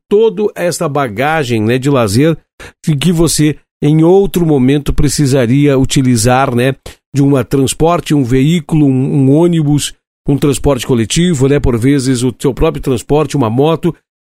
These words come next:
ah, para poder se deslocar regiões para ter acesso ao que agora vem direto em sua casa. Só que essas alterações, né,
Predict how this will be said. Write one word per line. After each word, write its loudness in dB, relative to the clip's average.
ah, 2
para 0
poder 0
se -2
deslocar 0
regiões -2
para 0
ter -2
acesso -2
ao -2
que -2
agora 0
vem -2
direto 0
em -4
sua 0
casa. -4
Só -2
que -2
essas 0
alterações, -2
né, -2